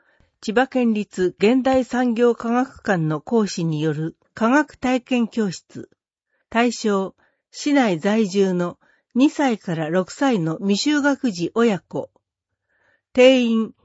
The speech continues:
二十組、申し込み順。費用、百五十円、材料代。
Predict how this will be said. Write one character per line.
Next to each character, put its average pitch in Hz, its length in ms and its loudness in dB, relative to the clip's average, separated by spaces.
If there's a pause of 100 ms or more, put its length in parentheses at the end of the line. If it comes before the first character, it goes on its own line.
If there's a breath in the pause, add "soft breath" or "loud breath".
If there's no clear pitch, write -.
(120)
二 202 160 0
十 285 160 0
組、 156 480 -6 (260)
申 202 220 2
し - 60 -12
込 180 160 -4
み 160 120 0
順。 151 260 -6 (920)
費 285 140 2
用、 170 320 2 (300)
百 214 300 -2
五 262 180 6
十 262 260 4
円、 156 260 -2 (380)
材 185 260 0
料 170 260 2
代。 160 280 -6